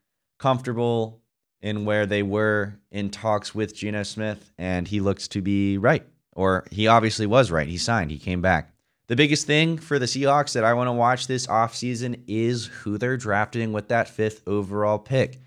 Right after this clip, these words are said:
General manager said that the Seahawks will still consider picking a quarterback with that fifth overall pick because the Seahawks,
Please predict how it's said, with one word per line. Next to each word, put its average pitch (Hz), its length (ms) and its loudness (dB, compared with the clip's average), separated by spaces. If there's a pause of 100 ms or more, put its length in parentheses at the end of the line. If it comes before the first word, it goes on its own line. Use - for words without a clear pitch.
(920)
General 101 320 2
manager 104 480 0
said 107 480 2
that 98 340 2
the 101 140 -2
Seahawks 98 640 -2 (460)
will 117 160 2
still 117 240 0
consider 120 760 0 (600)
picking 127 320 0
a 110 40 -2
quarterback 120 540 4
with 113 200 -4
that 113 260 0
fifth 117 240 0
overall 113 400 2
pick - 480 -2 (800)
because 92 760 0 (320)
the 78 60 -20
Seahawks, 110 680 0